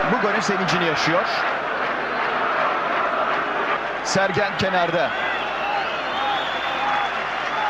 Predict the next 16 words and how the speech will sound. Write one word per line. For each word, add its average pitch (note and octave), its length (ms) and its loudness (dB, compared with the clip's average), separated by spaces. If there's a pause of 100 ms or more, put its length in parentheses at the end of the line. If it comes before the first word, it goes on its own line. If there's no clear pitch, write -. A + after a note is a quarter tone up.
(1500)
Alkışlar G#3 520 2
arasında. D#3+ 460 2 (4000)
Gerçekten G3+ 540 2
akıl G#3+ 420 2
dolu G3+ 180 0
pasında G3 540 2 (960)
John G#3 220 2
Kare G3+ 340 2
ve G3+ 180 4
Ali - 200 4
Güneş'i G3 300 2
pozisyona G3 460 0
sokup G3+ 320 -2
gol A3+ 140 4
attırmıştı G3 520 0
Sergen. F3 460 2